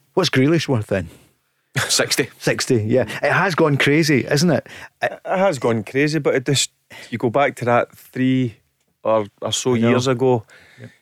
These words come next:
Speaker 3: Celtic not willing to go that extra half a million pound. And actually, John McGinn was desperate to, to join Celtic.
Speaker 1: Yeah. Mm.
Speaker 3: Um, and you just see what sort of player, 'cause he was a good player at Hibs,
Speaker 1: Mm-hmm.
Speaker 3: but he's turned into
Speaker 1: Yeah.
Speaker 3: a top player
Speaker 1: Mm.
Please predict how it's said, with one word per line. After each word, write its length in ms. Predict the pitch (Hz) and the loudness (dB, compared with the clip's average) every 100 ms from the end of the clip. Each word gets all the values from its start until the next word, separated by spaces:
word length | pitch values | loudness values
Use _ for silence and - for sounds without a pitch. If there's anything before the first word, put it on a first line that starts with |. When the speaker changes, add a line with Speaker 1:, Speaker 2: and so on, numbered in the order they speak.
| _ | _
Speaker 3:
Celtic 500 | - 127 117 127 92 | -2 -2 0 -2 0
not 240 | 120 98 | 2 2
willing 300 | 107 120 127 | 2 2 2
to 100 | 95 | 0
go 180 | 110 123 | 0 0
that 200 | 120 117 | 2 2
extra 360 | 120 117 - 110 | 0 0 -2 -4
half 260 | 120 117 | -2 -4
a 40 | 117 | -4
million 280 | 117 117 104 | -2 -2 -2
pound. 200 | 123 127 | 0 0
And 100 | 135 | 2
actually, 340 | 151 143 - 107 | 0 -2 -4 -2
John 280 | 117 123 | 0 0
McGinn 500 | 117 104 117 123 104 - _ _ _ - | 0 0 0 0 -4 -10 _ _ _ -6
was 140 | 110 | -4
desperate 480 | 95 117 123 123 - | 0 0 0 -4 -4
to, 180 | 117 98 - _ _ | -4 -4 -6 _ _
to 80 | - | -8
join 280 | 104 113 139 | -2 0 0
Celtic. 480 | 147 139 131 - - | 0 0 0 -6 -8
Speaker 1:
Yeah. 80 | 123 | -20
Mm. 60 | - _ _ _ | -20 _ _ _
Speaker 3:
Um, 340 | 113 110 110 117 | -2 0 0 -2
and 140 | 120 | -2
you 60 | 135 | -2
just 240 | 131 - | 0 0
see 400 | - 127 135 127 - - - - _ _ _ _ _ | 0 0 2 0 -4 -20 -20 -20 _ _ _ _ _
what 180 | 139 107 | 0 0
sort 260 | 135 127 | 2 0
of 100 | 110 | 0
player, 160 | - 139 | 0 0
'cause 180 | - 123 | 0 0
he 60 | |
was 140 | 123 127 | 0 0
a 60 | |
good 200 | 131 196 | 0 -2
player 200 | - 208 | -2 0
at 80 | 233 143 | 2 0
Hibs, 180 | 107 - | 0 -4
Speaker 1:
Mm-hmm. 400 | 110 143 180 156 - | -4 -4 -4 -12 -8
Speaker 3:
but 100 | 139 | -4
he's 120 | 107 | -2
turned 240 | - 156 156 | 0 0 2
into 140 | 147 | 2
Speaker 1:
Yeah. 80 | 101 | 0
Speaker 3:
a 40 | |
top 360 | 123 - 127 120 | -2 0 0 0
player 240 | - 127 | -2 -2
Speaker 1:
Mm. 160 | 104 98 | -2 -6